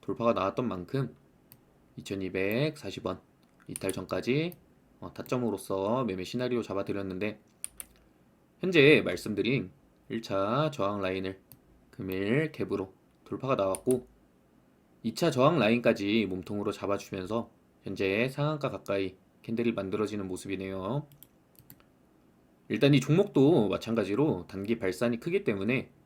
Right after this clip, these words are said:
매도의 시선을 가지셔야 하는데, 말씀드렸을 때 타점으로 가져가시고 보유하고 계신다면 상한가로 마감했을 때 명일 시초 갭 뜨는 라인에서 전량 매도하는 관점으로 보시는 게 좋아 보이고, 상한가로 잡아주지 못한다면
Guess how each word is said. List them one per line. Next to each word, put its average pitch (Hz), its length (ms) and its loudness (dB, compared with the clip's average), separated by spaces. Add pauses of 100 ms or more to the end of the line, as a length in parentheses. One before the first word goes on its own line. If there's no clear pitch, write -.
(140)
매도의 117 340 8
시선을 151 340 -2
가지셔야 98 400 -2
하는데, 95 420 -4 (800)
말씀드렸을 107 580 -2
때 110 100 -2
타점으로 131 640 2
가져가시고 104 840 0
보유하고 101 400 0
계신다면 101 600 -4 (680)
상한가로 208 480 8
마감했을 139 520 4
때 113 320 4
명일 98 500 0 (200)
시초 - 240 -6
갭 107 180 -2
뜨는 127 220 4
라인에서 101 720 2
전량 95 300 -4
매도하는 104 520 0 (460)
관점으로 113 420 2
보시는 110 340 -4
게 110 80 0
좋아 104 220 0
보이고, 101 480 -2 (920)
상한가로 220 460 10
잡아주지 156 420 4
못한다면 101 880 2